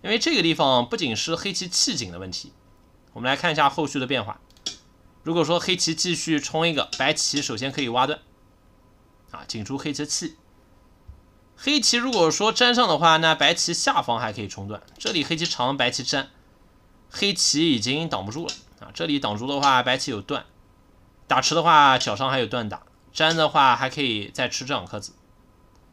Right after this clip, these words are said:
那如果说黑棋往这儿虎一个，白棋就断，继续收气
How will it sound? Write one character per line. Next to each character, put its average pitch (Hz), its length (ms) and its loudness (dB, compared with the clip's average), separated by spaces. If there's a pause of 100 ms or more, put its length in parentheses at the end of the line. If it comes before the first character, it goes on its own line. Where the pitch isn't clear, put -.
(1160)
那 170 140 0
如 185 140 -2
果 160 120 4
说 180 200 0
黑 196 180 -4
棋 175 300 0
往 131 180 2
这 151 100 0
儿 180 80 6
虎 101 240 -8
一 107 120 -6
个， 143 240 2
白 123 180 -2
棋 - 180 -2
就 127 140 -6
断， - 220 -6 (200)
继 135 200 -6
续 123 200 -6
收 143 200 -4
气 - 260 -2